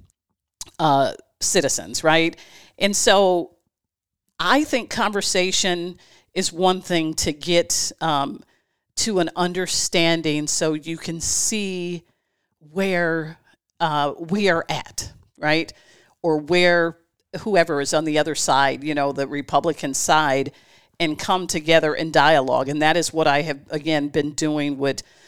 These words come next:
several friends, and it's been some intense conversation. But again, um, the conversation has been good, and a lot of information has been shared, uh, with my brothers and sisters that they were just not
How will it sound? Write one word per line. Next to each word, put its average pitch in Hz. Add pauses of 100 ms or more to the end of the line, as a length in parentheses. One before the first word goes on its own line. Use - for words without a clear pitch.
(140)
several 185
friends, 160
and 165
it's 151
been 214
some -
intense 233
conversation. 196 (640)
But 190
again, 170 (140)
um, 147 (720)
the 175
conversation 208
has 156
been 160
good, 175
and 156
a 160
lot 165
of 185
information 156
has 147
been 147
shared, 151 (720)
uh, 143
with 165
my 175
brothers 156
and 151
sisters 170
that 160
they 170
were 165
just 160
not 165